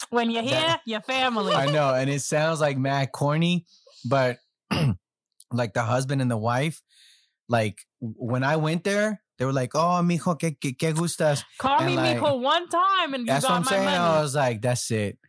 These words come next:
Speaker 2: And she brought me, like, cookies. They have hojarascas, which
Speaker 1: That's
Speaker 2: I'm a
Speaker 1: here
Speaker 2: big
Speaker 1: in Oak
Speaker 2: fan
Speaker 1: Cliff?
Speaker 2: of.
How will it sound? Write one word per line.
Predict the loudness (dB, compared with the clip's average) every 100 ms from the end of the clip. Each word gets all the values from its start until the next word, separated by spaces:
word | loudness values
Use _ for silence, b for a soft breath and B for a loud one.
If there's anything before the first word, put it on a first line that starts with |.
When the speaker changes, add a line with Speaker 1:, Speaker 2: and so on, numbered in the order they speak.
| B B B
Speaker 2:
And | -8 -6
she | -4
brought | 0 0 2
me, | 0
like, | 2 0 0
cookies. | -2 0 -2 0 0 0 0 -2
They | -2 0
have | 0 0
hojarascas, | -2 -4 -4 -2 0 -2 -2 -2 -2
which | -2
Speaker 1:
That's | 0
Speaker 2:
I'm | 0
a |
Speaker 1:
here | 0
Speaker 2:
big | -2
Speaker 1:
in | 0
Oak |
Speaker 2:
fan | 0 0
Speaker 1:
Cliff? | 0 0
Speaker 2:
of. | 0 -4